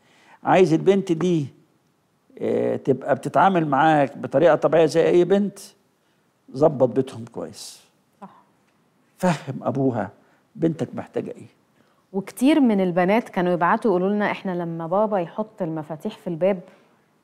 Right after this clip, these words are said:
Speaker 2: إحنا نتضايق."
Speaker 1: آه طبعًا.
Speaker 2: لا شعوريًا
Speaker 1: آه طبعًا.
Speaker 2: يتضايقوا،
Speaker 1: آه طبعًا.
Speaker 2: لأن هو، آه، آه، نكدي.
Speaker 1: مم.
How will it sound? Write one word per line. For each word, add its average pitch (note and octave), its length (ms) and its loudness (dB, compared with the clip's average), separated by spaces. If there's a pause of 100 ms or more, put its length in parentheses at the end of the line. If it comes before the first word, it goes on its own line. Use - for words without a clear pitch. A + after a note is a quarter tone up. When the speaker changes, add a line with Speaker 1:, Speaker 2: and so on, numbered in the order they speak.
(100)
Speaker 2:
إحنا F3+ 200 -8
نتضايق." D3+ 380 -6 (360)
Speaker 1:
آه D3+ 60 -8
طبعًا. G#3 240 -6 (120)
Speaker 2:
لا F#3 160 0
شعوريًا G3 580 2
Speaker 1:
آه - 20 -2
طبعًا. D#3+ 120 -4
Speaker 2:
يتضايقوا، D#3+ 440 -2 (340)
Speaker 1:
آه - 40 -16
طبعًا. - 160 -12
Speaker 2:
لأن F#3 260 0
هو، A3 260 2
آه، B3 300 2
آه، F3+ 300 -4
نكدي. B3+ 380 -2 (380)
Speaker 1:
مم. A3 200 -8